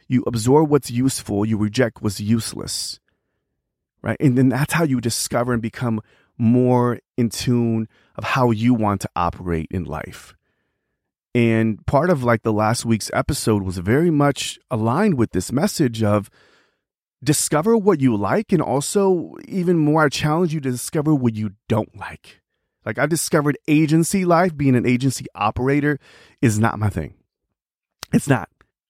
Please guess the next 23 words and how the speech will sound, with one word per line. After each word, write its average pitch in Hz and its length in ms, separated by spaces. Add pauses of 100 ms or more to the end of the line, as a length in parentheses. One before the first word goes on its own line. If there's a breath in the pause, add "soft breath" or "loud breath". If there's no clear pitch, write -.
(100)
I 127 120
know 135 240
that 131 160
there 120 160
are 117 60
people 123 360
that 110 100
are 101 60
bus-, 113 420
building 120 400
businesses 123 800
and 104 120
turning 120 280
their 101 100
passion 120 400
into 110 160
profit 120 500 (180 loud breath)
simply 175 340
by 127 200
teaching, 131 720 (720)
doing 110 240
online 104 420
courses, 131 840